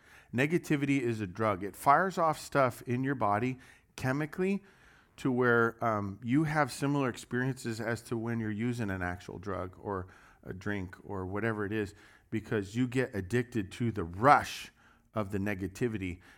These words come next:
And, and you've met these people who they're pessimistic and negative, and, and they, no ma-, I mean, you could go to the greatest event with, uh, food and a concert,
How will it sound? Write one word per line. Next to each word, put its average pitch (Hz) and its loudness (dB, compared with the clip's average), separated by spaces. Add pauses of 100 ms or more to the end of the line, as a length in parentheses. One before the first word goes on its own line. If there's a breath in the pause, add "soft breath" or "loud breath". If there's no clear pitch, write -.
(100)
And, 107 -2 (320 soft breath)
and 127 0
you've 117 0
met 139 2
these 135 -2
people 107 -2
who 113 0
they're 107 -2
pessimistic 120 -4
and 104 -4
negative, 104 -2
and, 101 -6
and 101 -2
they, 98 -4 (280 loud breath)
no 135 -2
ma-, 151 -4
I 147 -2
mean, 143 2
you 151 0
could 156 -4
go 147 -2
to 135 -4
the 123 -4
greatest 127 -4 (340 loud breath)
event 120 0 (420 soft breath)
with, 120 -4
uh, 110 -4
food 131 0
and 113 -4
a 107 -2
concert, 127 -2